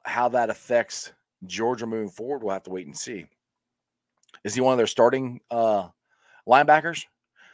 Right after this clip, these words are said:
To, to be honest, guys, I, I have not been feeling good the last couple of days. I have really kind of been out of it, <laughs> trying to, trying to just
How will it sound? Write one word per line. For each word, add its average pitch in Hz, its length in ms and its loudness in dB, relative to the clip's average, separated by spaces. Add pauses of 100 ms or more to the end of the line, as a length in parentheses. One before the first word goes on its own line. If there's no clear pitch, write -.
(260)
To, 127 220 -2
to 185 120 -8
be 220 80 6
honest, 190 240 8
guys, 139 160 2
I, 135 220 -6
I 143 120 2
have 135 140 -2
not 123 180 -6
been 110 80 -8
feeling 113 260 -12
good 104 180 -8
the 98 40 -12
last 101 240 -10
couple 101 160 -12
of 98 80 -10
days. 98 140 -10
I 101 180 -8
have 95 160 -8
really 104 240 -2
kind 107 180 -6
of 92 80 -8
been 92 300 -10
out 101 160 -6
of 98 80 -10
it, 101 120 -12 (260)
<laughs> - 240 -10 (420)
trying 131 300 4
to, 110 200 0 (600)
trying 151 240 8
to 131 40 -2
just 131 200 -2